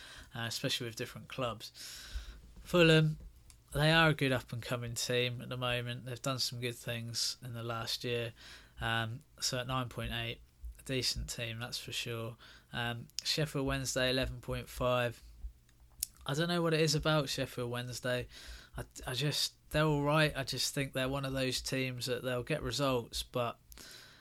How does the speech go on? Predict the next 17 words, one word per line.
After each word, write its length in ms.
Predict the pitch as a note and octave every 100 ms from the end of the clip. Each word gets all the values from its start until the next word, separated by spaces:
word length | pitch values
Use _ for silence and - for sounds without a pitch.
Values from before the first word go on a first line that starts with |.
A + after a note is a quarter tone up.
| - -
n-, 120 | C#3 - _ D3
they 140 | D#3+
don't, 280 | G3 F#3 D#3 - - _ - _ - - -
I've 160 | D3 D#3+
never 180 | F3+ D#3
watched 300 | D#3 D3 -
them 120 | C#3+
play 280 | D3 C#3 B2+
and 80 |
think, 220 | - B2 B2
"Oh, 320 | B2+ B2 A2+ - - -
my 120 | C3 B2
God, 200 | - B2+
they're 140 | A#2+ A#2
a 60 |
good 240 | A#2 A#2 A2+
team." 400 | - A#2+ A2+